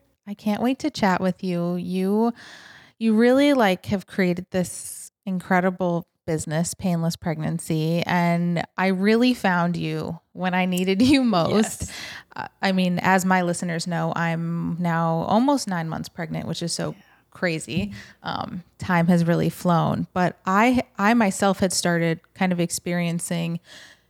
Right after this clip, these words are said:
Speaker 1: pubic pain and back pain, and I was having a lot of pain while sleeping, horrible heartburn in the middle of the night that would wake me up.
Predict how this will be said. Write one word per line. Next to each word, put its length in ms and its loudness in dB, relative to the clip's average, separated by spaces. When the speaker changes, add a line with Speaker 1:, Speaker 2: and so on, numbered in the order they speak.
Speaker 1:
pubic 380 -4
pain 340 -4
and 180 -6
back 320 0
pain, 440 0
and 580 2
I 320 0
was 140 -2
having 260 0
a 20 -2
lot 160 0
of 100 -4
pain 280 0
while 160 2
sleeping, 640 -4
horrible 640 -2
heartburn 580 0
in 80 -2
the 60 0
middle 280 0
of 60 0
the 100 -2
night 260 -2
that 120 -4
would 100 -2
wake 280 -4
me 160 0
up. 260 0